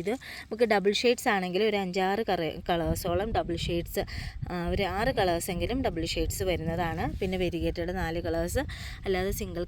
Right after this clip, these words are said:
കളേഴ്സ് ഒത്തിരി കളേഴ്സ് വരുന്നുണ്ട്. ഇതൊക്കെ ഡബിൾ ഷെയ്ഡ് വരുന്നതാണ്. ഇതൊരു ഡബിൾ ഷെയ്ഡാണ്. പിന്നെ ഈ ഓറഞ്ചിൽ നമുക്കൊരു ഡബിൾ ഷെയ്ഡായിട്ട് വരുന്നുണ്ട്. ആരും സ്ക്രീൻഷോട്ട് ഇട്ടെടുത്ത് നമുക്ക് WhatsApp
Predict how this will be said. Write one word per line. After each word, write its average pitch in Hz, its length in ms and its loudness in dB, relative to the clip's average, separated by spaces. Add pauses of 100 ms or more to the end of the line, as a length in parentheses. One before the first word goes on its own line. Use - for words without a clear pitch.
കളേഴ്സ് 196 320 -2
ഒത്തിരി 262 300 -8
കളേഴ്സ് 165 360 -4
വരുന്നുണ്ട്. 165 340 -6
ഇതൊക്കെ 214 260 -2
ഡബിൾ 180 180 -2 (100)
ഷെയ്ഡ് 190 300 -2
വരുന്നതാണ്. 170 600 -6 (960)
ഇതൊരു 196 280 0 (200)
ഡബിൾ 175 280 -2
ഷെയ്ഡാണ്. 170 480 -2 (680)
പിന്നെ 185 280 -2
ഈ - 20 -4 (100)
ഓറഞ്ചിൽ 196 400 -6 (500)
നമുക്കൊരു 185 360 -6 (120)
ഡബിൾ 170 180 -6 (100)
ഷെയ്ഡായിട്ട് 160 500 -8
വരുന്നുണ്ട്. 165 440 -8 (420)
ആരും 214 300 -2
സ്ക്രീൻഷോട്ട് 190 640 -6
ഇട്ടെടുത്ത് - 640 -6 (480)
നമുക്ക് 190 300 -6
WhatsApp 175 340 -4